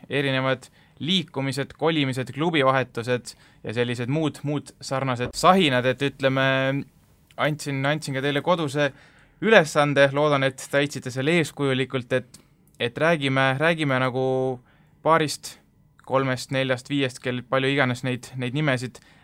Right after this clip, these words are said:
meelele ja keelele tuleb, et mõnest mehest, keda nii-öelda, noh,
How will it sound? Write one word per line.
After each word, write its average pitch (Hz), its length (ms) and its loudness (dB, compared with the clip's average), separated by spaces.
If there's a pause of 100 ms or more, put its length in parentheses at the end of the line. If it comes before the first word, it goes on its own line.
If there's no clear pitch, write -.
(100)
meelele 131 420 4
ja 123 40 -4
keelele 143 400 2
tuleb, 147 300 4
et - 240 -8
mõnest 151 320 0
mehest, 165 340 0
keda 127 360 2 (420)
nii-öelda, 131 440 2 (120)
noh, 131 140 -2